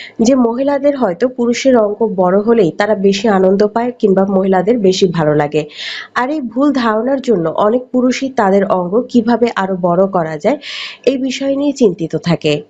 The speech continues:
বাস্তবে গোটা বিষয়টা কিন্তু আসলে এরকম নয়। মহিলারা পুরুষের অঙ্গ বড় নয়, বরং পুরুষের অঙ্গ যদি অনেক বেশি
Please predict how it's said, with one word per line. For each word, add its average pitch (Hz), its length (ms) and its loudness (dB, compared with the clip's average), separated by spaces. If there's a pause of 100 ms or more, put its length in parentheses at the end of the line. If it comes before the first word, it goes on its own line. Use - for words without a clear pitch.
(840)
বাস্তবে 262 500 0 (100)
গোটা 277 200 6 (120)
বিষয়টা 254 380 2
কিন্তু 277 260 0
আসলে 240 220 -2 (180)
এরকম 175 280 2 (100)
নয়। 160 160 0 (240)
মহিলারা 240 380 2 (100)
পুরুষের 240 360 4 (100)
অঙ্গ 180 140 -2 (200)
বড় 175 140 2 (100)
নয়, 156 220 2
বরং 185 260 2
পুরুষের 214 380 2
অঙ্গ 240 120 4 (160)
যদি 247 160 0 (180)
অনেক 196 220 0
বেশি 208 140 2